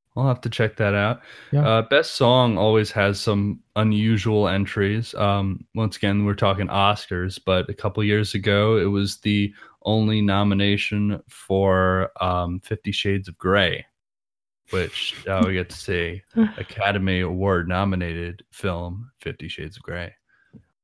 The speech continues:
Speaker 2: Deserved every bit of that.
Speaker 1: Oh,
Speaker 2: I'm
Speaker 1: yeah.
Speaker 2: kidding. Um,
Speaker 1: Not, not as great as Academy Award winner Suicide Squad.
Speaker 2: kill me now.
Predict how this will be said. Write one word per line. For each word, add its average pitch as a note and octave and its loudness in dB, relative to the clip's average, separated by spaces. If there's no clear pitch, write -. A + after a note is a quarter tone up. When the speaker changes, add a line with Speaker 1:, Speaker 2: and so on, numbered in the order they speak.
Speaker 2:
Deserved G#2 2
every F#2+ 2
bit F2+ 0
of F#2+ 4
that. G2+ 4
Speaker 1:
Oh, G2 -8
Speaker 2:
I'm G2 0
Speaker 1:
yeah. F#2 -6
Speaker 2:
kidding. A2+ 4
Um, G#2 -2
Speaker 1:
Not, C#3+ 2
not C#3 2
as C#3 0
great B2+ 2
as A#2 -2
Academy A2+ -2
Award G#2 -4
winner G2+ -4
Suicide F#2 -6
Squad. - -12
Speaker 2:
kill G#2 2
me F2+ 2
now. F2+ 2